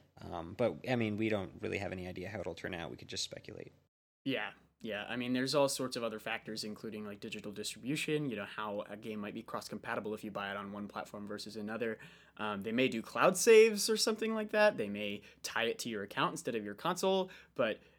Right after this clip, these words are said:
Speaker 2: given that it's Nintendo, I'm kind of doubtful <laughs> about either of those things.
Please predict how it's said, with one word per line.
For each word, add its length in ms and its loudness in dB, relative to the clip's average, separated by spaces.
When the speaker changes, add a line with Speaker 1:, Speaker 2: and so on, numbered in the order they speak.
Speaker 2:
given 300 0
that 120 2
it's 140 -4
Nintendo, 640 8
I'm 140 8
kind 200 -2
of 80 0
doubtful 400 8
<laughs> 20 10
about 220 12
either 200 6
of 60 6
those 200 12
things. 460 10